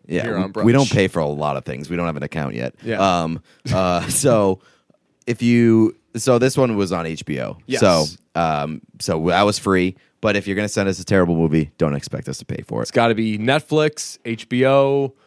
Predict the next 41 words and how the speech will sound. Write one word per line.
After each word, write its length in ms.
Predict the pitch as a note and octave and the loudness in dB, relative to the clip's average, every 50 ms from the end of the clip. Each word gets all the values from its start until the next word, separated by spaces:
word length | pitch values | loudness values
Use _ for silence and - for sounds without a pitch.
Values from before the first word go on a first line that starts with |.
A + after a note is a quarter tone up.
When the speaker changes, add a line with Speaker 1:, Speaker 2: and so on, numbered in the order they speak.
| _ _ _ _ - | _ _ _ _ -12
Speaker 2:
um, 680 | A2 G#2+ A2 G#2+ G#2 G2+ G2+ G2 G2 G2+ G2+ G2 G2 G2+ _ _ _ _ _ _ _ - | -10 -8 -6 -6 -8 -8 -10 -10 -12 -12 -14 -16 -18 -20 _ _ _ _ _ _ _ -2
Hulu, 600 | D3+ D#3 D#3+ E3+ E3+ F3 F3 E3+ E3+ F3 F3 - _ _ _ _ _ _ _ _ _ | 0 2 2 4 4 4 4 4 2 0 -2 -8 _ _ _ _ _ _ _ _ _
which 580 | - C#3 D#3 D3+ - - - - - - - _ _ _ _ _ _ _ _ _ _ _ _ _ _ _ - - _ _ - | 0 2 2 2 2 0 -6 -6 -6 -10 -12 _ _ _ _ _ _ _ _ _ _ _ _ _ _ _ -20 -20 _ _ -12
Speaker 1:
Does 120 | G#2 B2 | -6 -4
that 160 | C3+ D3+ D3 G#2 | -2 -2 -2 -2
really 300 | F#2 F#2 F#2 F2+ F2+ F2 | -2 -2 0 0 0 2
Speaker 2:
dawned 200 | - F3+ G#3 A#3 | 2 2 2 2
on 60 | C4+ C4+ | 2 0
me 80 | C4+ | 0
Speaker 1:
exist? 40 | A#3 | 0
Speaker 2:
the 60 | G#3 F#3 | 2 2
other 80 | E3+ | 2
day. 100 | D#3+ F3 | 2 0
I 40 | E3+ | 0
was 80 | D#3 C#3+ | 0 0
like, 80 | C#3 A#2 | -4 -4
"Why 300 | A#2 A#2+ A#2+ C#3+ A3+ D#4 | -4 -4 -4 -4 -4 -6
the 100 | F4+ G#3 | -8 -10
fuck 340 | - - - E3 F3 - | -8 -2 0 0 0 0
do 120 | - D#3 D3 | 0 0 2
I 60 | C#3+ | 2
still 240 | C3 - - C#3 C#3 C3+ | 0 0 -2 0 2 2
have 180 | B2+ A2+ G#2+ | 2 0 0
Hulu?" 420 | A2+ C#3 C3 G#2 E2+ D2+ D2 D2 - - _ _ _ _ _ _ _ _ _ _ - - _ _ _ - | -2 -2 -2 -2 -2 -6 -8 -12 -16 -20 _ _ _ _ _ _ _ _ _ _ -20 -20 _ _ _ -2
Speaker 1:
It's, 200 | G2 G2+ G2 G2+ | -2 -2 -2 -2
I, 420 | F2+ D#2+ D#2+ F2+ F#2 F#2+ F#2+ F#2+ | -4 -4 -2 0 2 2 4 4
uh, 320 | F#2 F#2 F#2 F#2 F#2 F2+ F2+ | 4 4 4 4 4 2 2
I 60 | F2+ F2+ | 2 0
don't 100 | F#2 G2 | 0 0
know. 120 | G#2+ G2 | 0 0
That's 160 | F2 D2+ - | -2 -4 -4
a 20 | D2+ | -6
good 120 | E2+ E2 | -6 -2
question. 420 | - F#2+ F#2 - - D#2 D#2 D#2 | 0 0 -2 -2 -2 -8 -8 -6
Uh, 220 | D#2 D#2+ E2 E2 B1+ | -4 -2 -2 -2 -2
Hulu 400 | F2 G2 A#2 C3+ C#3+ C#3 B2+ A#2+ | 0 2 2 4 4 4 4 2
is 100 | A2+ F#2 | 2 2
basically, 320 | F2 G#2 G2+ G2 - G#2 G2 | 0 -2 -2 -2 -2 -2 -2
like, 160 | F#2 F2+ - | -2 -2 -2
the 60 | - | -6
title 400 | - - G2 F#2+ D#2+ C#2 B1+ A#1+ | -6 -2 0 0 0 0 -4 -6